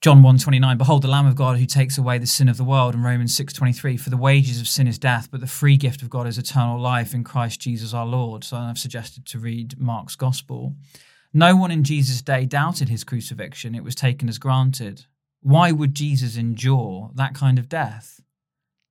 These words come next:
What is history telling you?" That the exclamation of the first word of the gospel, "Repent," is a profoundly loving command.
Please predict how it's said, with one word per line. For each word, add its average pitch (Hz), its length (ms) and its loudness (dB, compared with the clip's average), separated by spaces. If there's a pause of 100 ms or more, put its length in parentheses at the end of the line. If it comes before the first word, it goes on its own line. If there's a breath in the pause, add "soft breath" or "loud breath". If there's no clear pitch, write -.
(340)
What 160 200 4
is 143 100 2
history 143 320 0
telling 156 380 2
you?" 104 240 -12 (1500 soft breath)
That 147 160 2
the 151 160 -4
exclamation 160 760 -2
of 120 120 2
the 127 60 -4
first 139 320 0
word 127 200 -2
of 117 60 -6
the 117 60 -8
gospel, 127 460 -6
"Repent," 113 640 -2
is 127 140 0
a 127 60 0
profoundly 127 880 -2
loving 117 580 -6
command. 117 640 -4